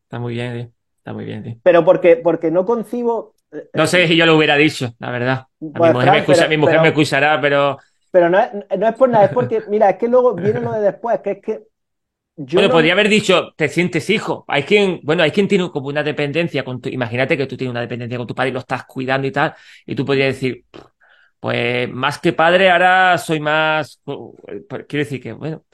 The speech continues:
Speaker 1: sí.
Speaker 2: Sí, pero... en mi caso lo he dicho también porque, em, en la, lo que sería, eh, el, el, mi labor como padre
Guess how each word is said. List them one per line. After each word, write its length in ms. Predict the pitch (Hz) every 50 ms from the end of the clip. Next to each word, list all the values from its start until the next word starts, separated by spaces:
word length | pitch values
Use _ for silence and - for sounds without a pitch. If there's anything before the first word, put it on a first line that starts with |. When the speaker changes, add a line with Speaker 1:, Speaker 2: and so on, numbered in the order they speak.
| _
Speaker 1:
sí. 200 | - 135 156 -
Speaker 2:
Sí, 120 | - 214 233
pero... 160 | 208 226 202
en 60 | 190
mi 120 | 185 180 156
caso 260 | 196 208 208 - 247
lo 100 | 240 240
he 40 | 247
dicho 180 | 247 247 233 202
también 200 | 226 233 233 196
porque, 420 | 214 202 170 - 185 160 147 - -
em, 400 | 156 151 151 151 147 147 143 147 _ _ _ _ _ _ _ _ _ _ _ _ _ _
en 380 | 151 147 143 143 143 143 139 139
la, 360 | 139 135 139 135 131 131 131 131
lo 160 | 131 131 127
que 100 | - 131
sería, 560 | 127 - 127 127 156 190 214 220 208 - - _ _ _ _ _ _ _
eh, 240 | 151 151 139 135 - -
el, 360 | 143 139 123 117 120 117 _ -
el, 360 | 139 131 127 127 127 127 127
mi 220 | 131 131 131 131 123
labor 300 | 123 123 131 160 190 190
como 260 | 226 226 226 208 -
padre 420 | 233 240 240 233 220 220 226 -